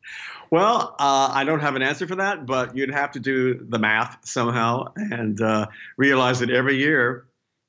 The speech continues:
we are in this unique position of doing repetitive performances that number anywhere from twenty-seven to thirty-two. Just depends on the calendar.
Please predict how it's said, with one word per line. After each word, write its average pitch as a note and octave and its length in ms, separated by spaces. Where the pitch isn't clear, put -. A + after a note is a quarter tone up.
we C3+ 280
are C3+ 120
in B2+ 80
this A#2+ 380
unique C3+ 640
position A#2+ 680
of A2 500
doing A#2+ 580
repetitive C#3+ 640
performances D#3+ 840
that A2+ 160
number A#2 440
anywhere A#2 460
from A2+ 380
twenty-seven A#2+ 800
to A2+ 80
thirty-two. A#2 680
Just C3 160
depends C#3+ 300
on C3 40
the A#2 80
calendar. G#2+ 500